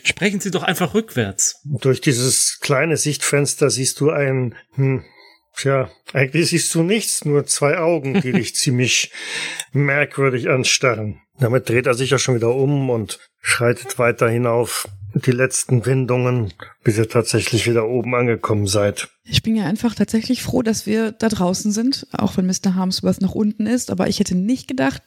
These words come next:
Speaker 3: dass wir da jemals wieder rauskommen. Hm.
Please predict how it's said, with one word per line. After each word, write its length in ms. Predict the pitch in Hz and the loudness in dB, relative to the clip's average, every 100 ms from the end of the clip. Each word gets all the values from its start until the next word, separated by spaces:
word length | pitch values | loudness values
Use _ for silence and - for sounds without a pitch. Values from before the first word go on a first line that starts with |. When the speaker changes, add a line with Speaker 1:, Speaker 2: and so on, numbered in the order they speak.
| - | -2
Speaker 3:
dass 360 | 240 - - | -2 -2 -2
wir 100 | 240 | -2
da 100 | 226 | 0
jemals 460 | 226 220 220 214 - | 0 0 0 -2 -4
wieder 400 | 190 190 196 - _ _ - | -2 0 0 -6 _ _ -6
rauskommen. 600 | 196 175 - - 160 156 - - - - - - _ _ | -2 0 -2 0 -2 -2 -12 -12 -10 -10 -12 -18 _ _
Hm. 140 | 226 | 0